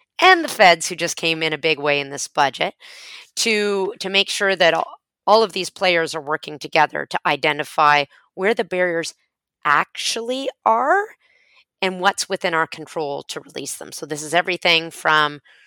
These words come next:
um, pace of approvals within H R M, and H R M has continued to resource staff up to be able to speed that up, to,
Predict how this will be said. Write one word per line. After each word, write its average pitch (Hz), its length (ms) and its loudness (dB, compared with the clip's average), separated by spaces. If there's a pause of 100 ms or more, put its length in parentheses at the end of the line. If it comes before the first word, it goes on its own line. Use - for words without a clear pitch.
(640)
um, 127 420 -4 (400)
pace 208 320 0
of 151 100 -6
approvals 226 1000 -6 (500)
within 160 320 -8
H 147 240 -4
R 151 160 2
M, 247 240 4
and 175 100 -2
H 165 220 -4
R 156 120 -2
M 156 240 2
has 151 420 -4 (280)
continued 175 540 -8
to 165 100 -12
resource 147 540 -10
staff 151 440 0 (140)
up 214 240 0
to - 100 -12
be 151 180 -8
able - 160 -10
to 143 80 -12
speed 160 400 -8
that 147 220 2
up, 196 220 0 (680)
to, 160 560 -2